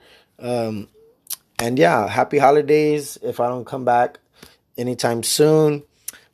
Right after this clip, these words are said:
Uh, make sure that you, um, maybe follow me on Instagram, Facebook, YouTube, Spotify,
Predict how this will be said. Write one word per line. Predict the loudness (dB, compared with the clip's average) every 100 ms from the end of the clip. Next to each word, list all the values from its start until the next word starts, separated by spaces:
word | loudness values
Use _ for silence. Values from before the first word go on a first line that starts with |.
| _
Uh, | -2 0
make | 0 -2
sure | 2 2
that | 4 4 2
you, | -2 0 -2 -6 _ _ -10
um, | -4 -4 -4 -8 -16 _ _ _ -20 -20 _ _ _ _ _ _ _ _
maybe | -2 0 2 0 0
follow | -4 2 4 4
me | 0 -2 -2
on | -2 -2
Instagram, | -6 -8 -4 -2 0 -2 -4 -8 -18 _ _ _
Facebook, | 0 0 -2 4 4 6 2 -4 _ _ _ _ _ _ _ _ _ -8
YouTube, | -6 -6 0 2 4 0 -4 _ _ _ _ _ _ _ _ _ _ _
Spotify, | -20 2 4 4 4 4 6 4 0